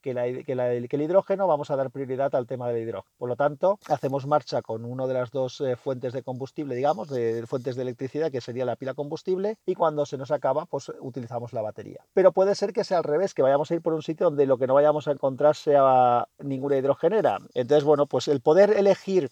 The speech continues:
qué descargamos antes también puede ser interesante, porque si me quedo sin hidrógeno y luego resulta que solamente tengo hidrogeneras y no tengo dónde enchufar, mm, la hemos fastidiado. Me habría interesado hacerlo al revés. O al contrario,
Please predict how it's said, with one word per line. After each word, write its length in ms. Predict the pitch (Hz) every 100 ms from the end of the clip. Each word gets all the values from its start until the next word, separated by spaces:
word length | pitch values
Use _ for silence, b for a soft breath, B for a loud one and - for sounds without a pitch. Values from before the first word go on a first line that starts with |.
| _
qué 120 | 175
descargamos 600 | 175 - 160 151 147 147
antes 500 | 170 165 147 165 - _ _
también 280 | 131 135 127
puede 200 | 147 139
ser 160 | 135
interesante, 560 | 123 120 110 135 127 110
porque 200 | 107 110
si 120 | 123
me 120 | 120
quedo 240 | 156 151 165
sin 140 | 170
hidrógeno 460 | 160 160 - 131 117
y 60 |
luego 200 | 135 143
resulta 400 | 123 - 156 127
que 80 | 117
solamente 460 | - 139 151 143 139
tengo 240 | 147 147
hidrogeneras 640 | 143 139 147 151 131 107
y 60 | 113
no 120 | 120
tengo 560 | 131 135 131 131 127 127
dónde 280 | 131 135 131
enchufar, 420 | - 135 156 -
mm, 460 | 160 131 120 117 117
la 100 | 131
hemos 160 | 127
fastidiado. 600 | 131 120 - 123 147 101
Me 100 | 104
habría 160 | 110 123
interesado 420 | 131 131 127 135
hacerlo 220 | 131 131
al 80 | 113
revés. 340 | 117 135 127 _ -
O 140 | 123
al 80 | 123 113
contrario, 500 | 117 147 156 104